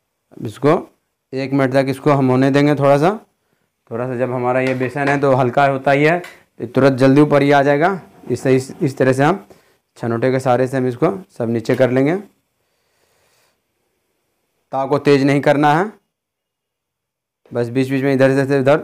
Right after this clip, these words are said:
निकाल करके हम कर लेंगे। जो हमारा एक दूसरे में जो चिपका हुआ चिपकेगा नहीं। इसको अच्छी तरीके से हम पकने देते हैं, दो से तीन मिनट हमारा ये पकने में समय लगेगा। बस बीच बीच में हम इसको पलट देंगे बस इस तरह से।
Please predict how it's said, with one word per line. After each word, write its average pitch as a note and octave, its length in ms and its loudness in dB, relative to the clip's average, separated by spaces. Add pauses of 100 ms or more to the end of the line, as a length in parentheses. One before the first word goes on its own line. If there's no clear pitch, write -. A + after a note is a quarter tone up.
निकाल B2+ 320 0
करके B2+ 220 -2
हम F#3 200 -4 (680)
कर A2+ 100 -6
लेंगे। C3 300 0 (800)
जो A2+ 60 -6
हमारा A#2 180 -2
एक A#2+ 120 -2
दूसरे B2+ 240 -2
में C3+ 120 0
जो C3 80 0
चिपका C3 320 -4
हुआ C3+ 200 2
चिपकेगा C3 420 0
नहीं। C3+ 200 0 (720)
इसको - 180 -4
अच्छी C3+ 180 -2
तरीके C#3 280 2
से C#3 80 -2
हम C3+ 100 -2
पकने C3+ 300 0
देते D3 180 0
हैं, F3+ 240 2 (440)
दो B2 180 -2
से B2 120 -4
तीन B2+ 180 2
मिनट C3 160 2
हमारा B2+ 220 2
ये C3 120 4
पकने B2 260 -2
में C3 100 0
समय B2+ 220 -2
लगेगा। C3 440 2 (2250)
बस A#2+ 180 -4
बीच C3+ 200 -2
बीच C#3 160 -2
में C#3+ 120 2
हम E3+ 160 2
इसको D#3 240 0
पलट C3 240 2
देंगे C3 280 0 (180)
बस - 360 -2 (180)
इस A#2 120 -18
तरह A#2 180 0
से। D#3+ 180 -4